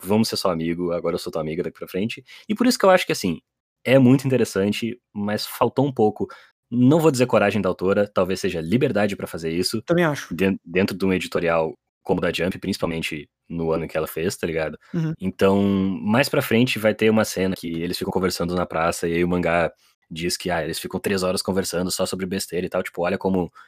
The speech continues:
Speaker 1: eles são amigos. Mas eu acho que em certo ponto o mangá deixa de mostrar isso, como quando ela aparece pela primeira vez, no volume três, quatro, sei lá, mas,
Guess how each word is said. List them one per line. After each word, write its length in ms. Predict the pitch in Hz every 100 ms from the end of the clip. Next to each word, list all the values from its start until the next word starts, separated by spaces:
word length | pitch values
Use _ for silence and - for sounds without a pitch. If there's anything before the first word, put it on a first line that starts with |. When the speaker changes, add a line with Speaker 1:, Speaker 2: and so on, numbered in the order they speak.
| _
Speaker 1:
eles 160 | 95 101
são 120 | 107
amigos. 420 | 98 95 98 101 - -
Mas 120 | 127 123
eu 60 |
acho 120 | 139 -
que 80 |
em 20 | 139
certo 320 | - 135 127
ponto 480 | - 110 107 92 - _ _ _
o 60 | 107
mangá 240 | 113 120
deixa 400 | 117 110 131 143
de 100 | 127
mostrar 720 | 127 131 123 - - 113 147
isso, 300 | 104 107 - -
como 220 | - 92
quando 160 | - 98
ela 120 | 92
aparece 300 | 90 85 92
pela 140 | - 87
primeira 240 | 85 82
vez, 220 | 80 104
no 60 | - - _ _ _
volume 200 | - 76
três, 280 | - 98 95
quatro, 300 | - 90 90
sei 80 | -
lá, 200 | 85 101 - - _
mas, 460 | 101 107 113 -